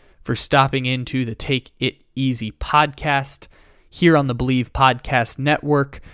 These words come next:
Uh, we will be back on Monday with N F L Monday and our Memes of the Weekend. Check out Walter Mitchell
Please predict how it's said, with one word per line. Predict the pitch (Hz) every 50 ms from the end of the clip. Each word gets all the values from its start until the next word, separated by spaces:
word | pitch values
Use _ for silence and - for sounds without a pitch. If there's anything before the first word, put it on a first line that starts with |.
| - - -
Uh, | - 117 113 110 107
we | 113 139 151 156
will | 151 147 147
be | 139 135 143 139
back | 127 107 135 139 143 143 - - - -
on | 131 120 113
Monday | 110 123 151 175 180 170 170 170
with | 151 139 - - -
N | 156 165
F | 156 - -
L | 156 143
Monday | 139 139 147 147 147 143 143 139 139 -
and | 139 151 151 151 143
our | 135 131
Memes | 131 139 147 147 139 135
of | 127
the | 127
Weekend. | 123 139 151 147 - 156 147 147 143
Check | - 170 165 - -
out | 160 151 -
Walter | 131 143 143 147 143 - 135
Mitchell | 131 143 156 151 - - 160 151 151 147